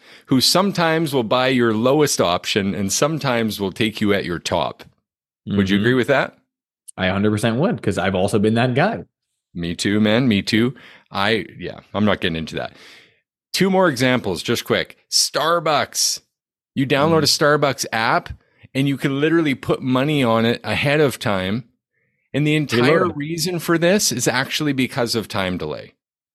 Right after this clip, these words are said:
Speaker 2: Mm-hmm.
Speaker 1: Because Starbucks actually competes in a fast food marketplace. But what's the problem with Starbucks? Anyone just gone to Starbucks and ordered a coffee?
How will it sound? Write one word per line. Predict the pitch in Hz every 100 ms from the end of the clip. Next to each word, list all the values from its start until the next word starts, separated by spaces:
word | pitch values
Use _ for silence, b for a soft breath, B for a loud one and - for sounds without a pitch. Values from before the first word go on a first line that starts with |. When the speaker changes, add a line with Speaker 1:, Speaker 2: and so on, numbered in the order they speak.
| _ -
Speaker 2:
Mm-hmm. | 104 101 98 - _ -
Speaker 1:
Because | 151 160
Starbucks | - 165 170 175 165 -
actually | 147 139 143
competes | - 135 - 135 147 143
in |
a | 117
fast | - 120 120 -
food | 127 110
marketplace. | 110 127 123 - 87 64 - - _ _ _ _ _ _ _ b b _ _ _ -
But | 143 170 -
what's | 113 - -
the |
problem | 120 147 175 160 127
with | 101
Starbucks? | - 98 87 82 78
Anyone | 110 127 131 117
just | 123 -
gone | 101 117
to | 107
Starbucks | - 98 107 120 -
and | 101
ordered | 98 113 101
a |
coffee? | 104 98 101 180 -